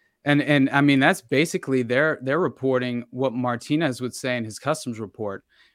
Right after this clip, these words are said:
which I just thought that, that because all of these articles, for the most part, have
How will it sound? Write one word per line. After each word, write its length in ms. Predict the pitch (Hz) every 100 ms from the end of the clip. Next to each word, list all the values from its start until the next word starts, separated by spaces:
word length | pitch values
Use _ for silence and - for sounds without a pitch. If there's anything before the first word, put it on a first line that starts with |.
| -
which 180 | 131 -
I 180 | 156
just 320 | 180 151 135 -
thought 260 | 131 117
that, 160 | 120 110
that 220 | 131 123
because 300 | 123 123 123
all 300 | 127 160 196
of 200 | 143 113 _ _
these 520 | 131 127 120 110 - _ _
articles, 460 | 135 131 123 123 117
for 140 | -
the 60 | 120
most 300 | 117 127 -
part, 260 | 123 110 110
have 220 | 120